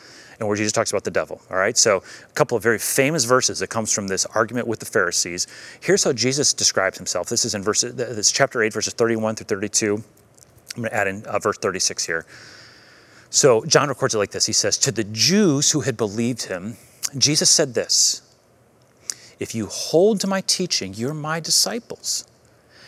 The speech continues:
Then you will know the truth,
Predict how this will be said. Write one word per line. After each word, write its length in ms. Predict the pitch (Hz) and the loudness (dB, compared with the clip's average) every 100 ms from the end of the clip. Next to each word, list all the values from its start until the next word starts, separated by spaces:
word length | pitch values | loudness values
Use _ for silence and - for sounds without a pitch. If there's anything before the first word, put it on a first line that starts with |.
| - - | -20 -12
Then 500 | 113 156 165 127 123 - - | -2 0 0 -2 -4 -12 -14
you 180 | 120 131 | -6 -2
will 120 | 120 | -2
know 600 | 117 117 120 131 143 156 - _ _ - | -2 0 2 4 2 0 -10 _ _ -12
the 140 | 98 | -10
truth, 840 | - - - - 139 104 - - | -2 0 2 0 0 -2 -4 -10